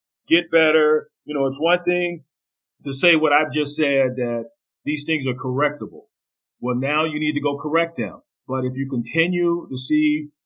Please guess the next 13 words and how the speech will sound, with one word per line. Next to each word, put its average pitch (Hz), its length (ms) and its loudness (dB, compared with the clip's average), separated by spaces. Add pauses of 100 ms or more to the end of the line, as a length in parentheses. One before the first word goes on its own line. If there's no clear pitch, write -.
similar 165 420 0
mistakes, 131 760 -2 (360)
and 127 460 -4
if 131 240 -4
you 135 260 -4
continue 165 420 -2
to 151 80 -2
see 143 500 -2 (260)
this 135 180 -8
defense 139 800 -2 (260)
not 143 300 2
improve, 143 680 2 (280)
there's 143 300 -6